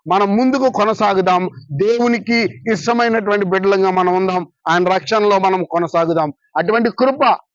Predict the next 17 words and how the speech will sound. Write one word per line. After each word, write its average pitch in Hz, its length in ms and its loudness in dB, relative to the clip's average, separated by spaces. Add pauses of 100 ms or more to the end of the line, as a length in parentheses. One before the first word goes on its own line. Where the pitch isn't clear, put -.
అటువంటి 180 320 0
ధన్యత, 196 560 0 (220)
అటువంటి 175 380 0
భాగ్యము 226 560 0 (360)
ప్రతి 254 320 0
ఒక్కరికి 277 540 0
కూడా 175 340 2 (200)
దేవుడు 190 320 2
ఈ 208 60 0
దినాన్నే 190 600 0 (360)
అనుగ్రహిస్తూ 220 600 0
ఉన్నాడు. 185 480 0 (280)
పొందుకుందాం, 240 680 2 (160)
దేవుని 190 320 0
స్తుతిద్దాం. 165 640 -2 (260)
అటువంటి 190 420 0
కృపలో 196 560 2